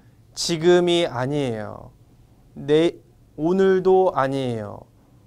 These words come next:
어제도 아니에요. 내일이에요. 그래서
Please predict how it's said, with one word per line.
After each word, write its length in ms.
어제도 760
아니에요. 600
내일이에요. 880
그래서 680